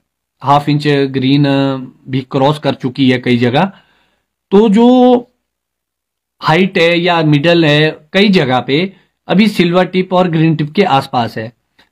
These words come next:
तो बहुत सारे लोगों का था कि भाई अभी क्या स्प्रे करनी चाहिए, तो सबसे जो महत्वपूर्ण स्प्रे रहती है इस वक्त, वो तो रहती है हमारी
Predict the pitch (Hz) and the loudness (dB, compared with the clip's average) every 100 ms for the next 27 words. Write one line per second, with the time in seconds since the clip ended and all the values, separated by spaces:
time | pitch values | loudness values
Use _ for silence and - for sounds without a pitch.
0 | - 175 175 202 214 226 208 202 214 202 | -4 0 2 2 0 0 0 0 0 -2
1 | 196 190 185 196 196 196 196 175 190 190 | 0 -2 0 -2 0 -2 -2 -2 -2 0
2 | 175 170 156 160 165 156 156 151 147 135 | -2 -2 -2 -2 0 2 2 2 0 2
3 | 151 175 - _ _ _ 226 226 233 202 | 0 -2 -12 _ _ _ -2 0 0 -2
4 | 262 240 247 247 185 185 214 202 208 214 | 0 2 4 4 2 0 -6 -4 -2 0
5 | 214 202 160 185 202 180 156 156 147 147 | 0 -2 -4 0 2 0 0 0 0 0
6 | 151 151 170 175 156 156 156 139 127 135 | -2 -2 0 0 0 0 0 -2 0 -2
7 | 131 127 147 | -2 -2 -2